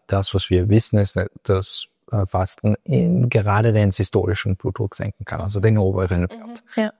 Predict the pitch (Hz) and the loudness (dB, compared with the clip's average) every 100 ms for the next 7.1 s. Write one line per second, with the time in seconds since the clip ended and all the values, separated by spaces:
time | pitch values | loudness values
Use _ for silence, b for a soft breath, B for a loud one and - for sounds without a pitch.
0 | - 190 92 92 92 95 95 92 90 95 | -2 0 2 0 0 0 0 -2 0 -2
1 | 87 87 - 87 92 113 113 _ b b | -2 -6 -6 -6 -4 -4 -6 _ b b
2 | b - 104 98 101 101 98 - - _ | b 0 4 6 6 6 2 -2 -20 _
3 | _ _ _ 113 104 117 120 107 113 - | _ _ _ -2 0 2 2 4 2 4
4 | 110 104 98 92 98 - 120 120 113 107 | 4 4 2 0 -2 0 0 2 2 0
5 | - - - - 107 - 120 104 - 104 | -6 -14 -8 -4 -4 -4 -6 -6 -2 -2
6 | 98 92 90 87 - - 90 - 82 85 | 0 -2 -4 -6 -12 -10 -8 -6 -8 -10